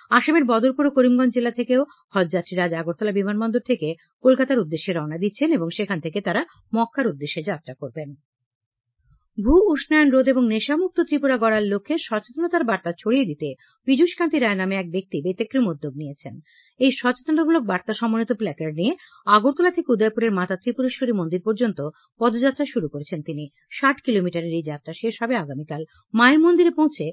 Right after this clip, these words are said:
পরিবেশ রক্ষা ও রাজ্যবাসীর কল্যাণে পুজো দেবেন তিনি। চলার পথে পথ চলতি মানুষদের গাছ লাগানো,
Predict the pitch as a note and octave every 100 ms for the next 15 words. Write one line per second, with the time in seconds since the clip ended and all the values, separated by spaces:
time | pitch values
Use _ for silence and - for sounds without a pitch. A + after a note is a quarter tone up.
0 | - _ - C#4 D#4 - B3+ B3 B3 G#3+
1 | E3 F3 F#3 G3 F#3 A3 B3 C4+ A3+ F#3
2 | D#3 C#3+ C#3+ E3 D#3+ - _ - C4 B3
3 | B3+ B3 B3+ E3+ - F3 F3 E3 D#3 D3+
4 | F3+ C#3+ D3 - E3+ F#3